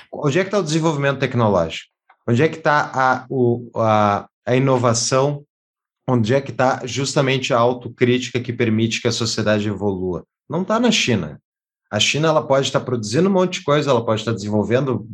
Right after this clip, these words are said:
economicamente um monte, mas ela, o, o controle central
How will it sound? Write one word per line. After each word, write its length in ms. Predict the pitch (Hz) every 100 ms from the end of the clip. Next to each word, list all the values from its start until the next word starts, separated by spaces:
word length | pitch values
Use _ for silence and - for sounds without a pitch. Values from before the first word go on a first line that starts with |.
| 98
economicamente 840 | 110 98 110 110 104 104 104 110 104
um 40 |
monte, 540 | 95 101 143 147 170 170 - -
mas 360 | 127 127 127
ela, 460 | 120 139 180 185 -
o, 340 | - 151 - 131
o 60 |
controle 580 | - 151 131 135 165 180
central 680 | 170 147 117 113 110 123 123